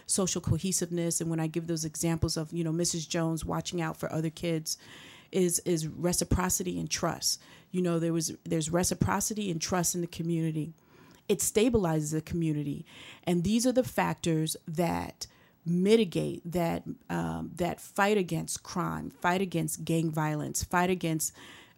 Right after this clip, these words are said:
y-, you know, the vices of, of, uh, that, that affect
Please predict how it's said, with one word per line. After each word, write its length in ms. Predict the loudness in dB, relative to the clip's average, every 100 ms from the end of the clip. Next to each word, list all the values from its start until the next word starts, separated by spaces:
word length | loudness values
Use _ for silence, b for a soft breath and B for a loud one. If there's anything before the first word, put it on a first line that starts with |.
| -14
y-, 220 | -10 -8 -8 -4
you 160 | 0
know, 120 | 2 2
the 100 | 2
vices 480 | 2 2 2 2
of, 420 | 2 2 0 -4 -6
of, 380 | -4 -2 -2 -6 -6 -4
uh, 220 | -2 -2
that, 400 | 0 0 0 -4
that 160 | -4 -2
affect 460 | -2 -2 -2 -4